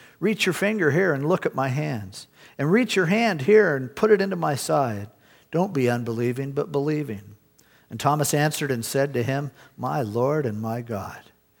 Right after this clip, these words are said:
Jesus said to him, "Thomas, because you have seen me, you have believed. Blessed are those who have not seen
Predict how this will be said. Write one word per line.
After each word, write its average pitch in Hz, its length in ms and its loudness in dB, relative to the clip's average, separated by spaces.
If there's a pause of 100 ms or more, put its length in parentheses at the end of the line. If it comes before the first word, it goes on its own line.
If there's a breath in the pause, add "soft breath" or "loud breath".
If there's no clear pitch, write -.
(220 soft breath)
Jesus 196 380 0
said 208 180 2
to 170 80 2
him, 165 140 2
"Thomas, 202 340 0
because 160 380 -2
you 160 80 4
have 127 140 0
seen 196 420 -2
me, 127 160 0
you 131 140 2
have 123 180 -2
believed. 120 560 -2 (260 loud breath)
Blessed - 340 2
are 156 200 4
those 151 400 2
who 139 140 0
have 127 200 0
not 151 320 2
seen 117 460 -6